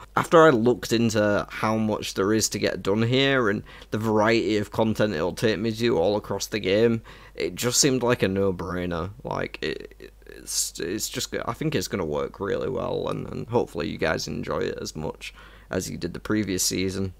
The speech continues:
Make sure to leave a like on the video, of course, it does help out a ton, both promoting me into the algorithm and just for letting me know that you enjoy what I'm doing. Hit the subscribe button if you haven't already, is the best way to support the channel,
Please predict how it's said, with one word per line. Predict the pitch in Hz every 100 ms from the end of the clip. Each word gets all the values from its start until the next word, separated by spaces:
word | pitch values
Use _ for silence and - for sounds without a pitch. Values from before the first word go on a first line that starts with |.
| -
Make | - 135 123
sure | 120
to | -
leave | 104 104 98
a | -
like | 104 101 104 107
on | 101
the | 98
video, | 98 101 101
of | 92
course, | - 98 -
it | - -
does | 95
help | - - 98 -
out | 98 104 -
a |
ton, | - - 98 95 92 - - -
both | - 98
promoting | - 101 98 90 92
me | 92 95 85
into | 87 87
the | 87
algorithm | 82 90 87 85 90
and | 85 95 95 -
just | - 95 -
for | - -
letting | 92 87 92
me | 92
know | 87 85 85 90 -
that | -
you | 82
enjoy | 85 82 92 82
what | 78
I'm | 78
doing. | 76 101 98 95 -
Hit | - 90 82
the |
subscribe | - 90 - 107 104 95
button | 95 107
if | 104
you | 104
haven't | - 139 135 127
already, | 117 120 113 113 113
is | 107
the | 95 95
best | - 117 110 -
way | 104
to | 98 -
support | - 95 80
the | 85
channel, | 98 92 92